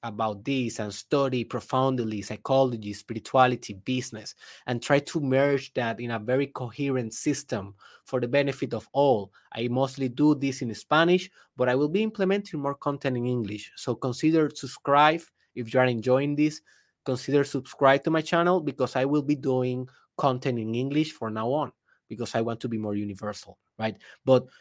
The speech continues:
every operation that I do in my business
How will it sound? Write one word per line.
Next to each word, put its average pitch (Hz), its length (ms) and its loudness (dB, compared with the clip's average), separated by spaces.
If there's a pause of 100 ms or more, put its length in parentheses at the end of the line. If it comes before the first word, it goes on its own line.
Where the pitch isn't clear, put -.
(140)
every 175 680 8
operation 147 800 0
that 123 100 0
I 127 80 2
do 139 160 -2
in 127 100 0
my 113 120 0
business 147 640 0